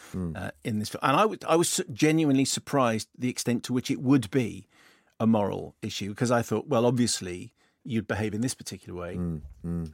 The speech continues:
Speaker 2: And then was, and we said, "No, I don't think parents would. I think many parents would, would defend their kids, you know, and all that." I mean,
Speaker 1: Mm.
Speaker 2: w-, did you, do you think that it's a
Speaker 1: What would
Speaker 2: dile-
Speaker 1: I do if my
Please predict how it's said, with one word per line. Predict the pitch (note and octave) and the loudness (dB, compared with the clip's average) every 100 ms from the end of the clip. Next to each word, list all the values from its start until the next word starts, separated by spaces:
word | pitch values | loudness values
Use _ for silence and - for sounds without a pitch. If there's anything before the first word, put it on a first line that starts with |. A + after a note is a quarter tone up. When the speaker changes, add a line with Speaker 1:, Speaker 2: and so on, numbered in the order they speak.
| - | -2
Speaker 2:
And | B2 | 0
then | B2+ | 2
was, | C3 A#2+ - | 2 0 -4
and | - C3 | -4 -4
we | |
said, | D3 B2+ | -2 0
"No, | C3 D#3 G#2 | 0 0 -2
I | |
don't | A#2 A#2 - | -4 -4 -4
think | A#2+ | -8
parents | - A#2+ A2+ - | -4 -6 -6 -4
would. | D#3 | -4
I | G#2+ | -4
think | A2+ A2+ | -6 -6
many | A2 A2 | -4 -4
parents | A2 A#2 G#2+ G#2+ | -4 -6 -6 -8
would, | G#2 G2+ - - _ | -10 -10 -12 -20 _
would | G#2 | -8
defend | A#2 G#2+ G#2+ | -8 -6 -6
their | G#2 | -6
kids, | G2+ A2 - | -8 -10 -6
you | |
know, | C#3+ | -6
and | A#2+ | -4
all | B2 | -6
that." | B2+ - | -6 -4
I | |
mean, | D#3 - | -2 0
Speaker 1:
Mm. | F#3 F2 - | -2 -4 -6
Speaker 2:
w-, | F#3 G3 - | -8 -8 -10
did | D3+ F3+ | -4 -2
you, | F#3 F#3+ F3+ - - - - _ _ _ _ _ - | 0 -2 -2 -4 -8 -20 -20 _ _ _ _ _ -4
do | D3 | 2
you | D#3 D#3+ E3+ | 4 4 2
think | - E3 C3+ | 4 2 4
that | C#3+ | 4
it's | D3 C#3+ | 4 4
a | C#3+ | 6
Speaker 1:
What | E3 | 6
would | D#3 | 6
Speaker 2:
dile- | D#3+ | 6
Speaker 1:
I | |
do | C3 C3 | 6 4
if | A2+ | 4
my | A2 G#2+ | 4 2